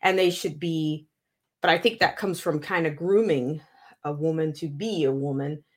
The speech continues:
Like, I mean, like, nowadays, I think many people can't do very basic things. I think there should be, um,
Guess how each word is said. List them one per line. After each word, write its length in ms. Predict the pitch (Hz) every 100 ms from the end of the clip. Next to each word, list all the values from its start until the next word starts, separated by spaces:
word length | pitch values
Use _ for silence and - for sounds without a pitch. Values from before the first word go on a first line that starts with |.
| _ _ -
Like, 200 | 180 -
I 80 | 190
mean, 200 | 208 175
like, 220 | 196 190
nowadays, 640 | 185 180 196 196 190 180
I 80 | 165
think 180 | 185 -
many 280 | 170 175 175
people 340 | 180 170 160
can't 340 | - 170 170
do 260 | - 175 180
very 280 | 156 160 151
basic 440 | 156 156 160 -
things. 300 | - 180 143
I 80 | 143
think 220 | 139 160
there 160 | - 151
should 240 | 151 147
be, 380 | - 151 147 147 _ _ _ _ _ -
um, 540 | 139 139 139 139 143